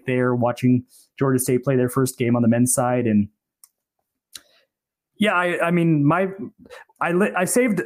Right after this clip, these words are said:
at least a couple things and didn't talk about it in, when we were talking about the game earlier, but my first takeaway is kinda like, I just kind of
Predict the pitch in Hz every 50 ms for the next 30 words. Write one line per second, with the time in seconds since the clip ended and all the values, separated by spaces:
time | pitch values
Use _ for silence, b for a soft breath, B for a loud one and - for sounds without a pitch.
0 | - - 180 175 190 202 - - 160 - 175 180 175 - 151 147 139 135 131 -
1 | 139 127 123 127 120 117 123 127 127 110 123 120 156 170 170 - 160 151 151 147
2 | 139 143 135 135 123 120 113 110 - _ - _ _ _ _ - 135 143 143 135
3 | 131 147 139 135 131 123 123 123 127 120 117 117 120 123 117 117 110 107 107 104
4 | 104 117 117 110 - b b b b _ _ _ _ _ _ _ _ _ _ _
5 | _ _ _ _ _ - 156 151 160 170 170 165 - - 214 233 220 - 220 220
6 | 220 202 180 165 156 147 - - 165 156 147 143 139 - 151 156 151 143 175 175
7 | - - - 156 160 165 160 151 143